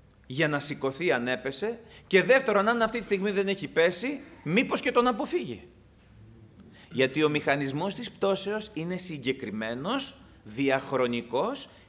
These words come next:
και μας αφορά όλους. Έτσι μας τον πάρει ο διάβολος. Και τους αναγεννημένους και τους βαφτισμένους με Πνεύμα Άγιο,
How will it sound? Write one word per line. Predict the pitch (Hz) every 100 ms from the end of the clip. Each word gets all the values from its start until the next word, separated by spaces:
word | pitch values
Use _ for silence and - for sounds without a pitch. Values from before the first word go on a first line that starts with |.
| -
και | 151
μας | 135 135 143
αφορά | 135 127 135 202 - -
όλους. | 190 190 120 - -
Έτσι | 214 214
μας | 135 117
τον | 110
πάρει | 104 101 95
ο |
διάβολος. | 92 98 85 95 98 - - - - - _ _ - - - - -
Και | -
τους | 170 165
αναγεννημένους | 147 123 110 110 107 107 110 127
και | -
τους | 113 107
βαφτισμένους | 113 - 101 110 127 143
με | 151
Πνεύμα | 147 123 123 113 107
Άγιο, | 104 95 98 107 -